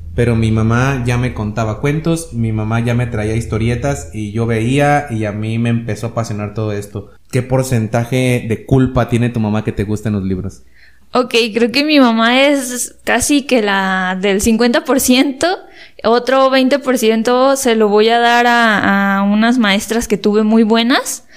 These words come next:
Speaker 2: que de hecho son mis tías, que me cuidaban algunas tardes y también, pues, me, me daban cuentos. Y otro, el porcentaje de que me queda, se lo doy a una maestra que estuvo conmigo en el colegio, eh, que, bueno, se llamaba la Madre Pati.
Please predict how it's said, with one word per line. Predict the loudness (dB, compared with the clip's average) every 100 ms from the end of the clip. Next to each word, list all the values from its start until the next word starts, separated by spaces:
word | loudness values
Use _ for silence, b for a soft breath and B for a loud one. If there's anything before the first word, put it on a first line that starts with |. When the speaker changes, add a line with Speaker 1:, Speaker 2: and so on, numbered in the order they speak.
| B
Speaker 2:
que | -2 0
de |
hecho | 2 2
son | 2 4
mis | 4 2
tías, | 0 0 0 -6 -6
que | -2
me | -2 2
cuidaban | 2 2 2 2 2
algunas | 0 0 -2 0
tardes | 0 0 0 -2
y |
también, | -2 -2 -2 -4 -4
pues, | -4 -4 -4
me, | -4 -4 -4 -6
me | -4 -2 0
daban | 0 0 -2
cuentos. | 0 2 2 2 0 -2 -12 B B B B
Y | 0 2 4
otro, | 4 2 2 2 2
el | 0 -2
porcentaje | 0 -2 0 0 0 0 2
de | 2 2 2 0 -2
que | -2
me | -2 0
queda, | 2 2 2
se | 2
lo | 2 4
doy | 4 2
a | 2
una | 4
maestra | 4 4 2 -2 -2
que | -2
estuvo | 0 0
conmigo | 2 0 2
en | 2
el | 2
colegio, | 2 2 2 0 -2 -4 B B B B
eh, | 2 4 6 4 2 0
que, | -2 -2 -2 -2 -2
bueno, | -2 0
se | 0
llamaba | 0 0
la | 2 2
Madre | 2 2
Pati. | 0 -2 0 -4